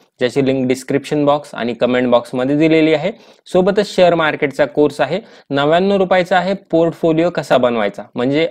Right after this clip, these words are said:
आपल्याला लाँग टर्मसाठी शेअर कुठले कुठले, कशा प्रकारे सेगमेंटमध्ये घ्यायचे, हे शेअरच्या नावासहित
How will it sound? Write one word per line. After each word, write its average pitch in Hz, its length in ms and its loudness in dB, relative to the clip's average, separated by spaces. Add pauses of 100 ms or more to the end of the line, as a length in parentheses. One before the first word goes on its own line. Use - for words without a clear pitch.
(100)
आपल्याला 151 500 4
लाँग 143 340 0
टर्मसाठी 156 420 -2
शेअर 156 260 2
कुठले 151 320 -2
कुठले, 147 320 -4
कशा 156 300 -2
प्रकारे 151 380 0
सेगमेंटमध्ये 135 640 0
घ्यायचे, 123 360 0 (420)
हे 180 100 4
शेअरच्या 170 480 2
नावासहित 170 640 0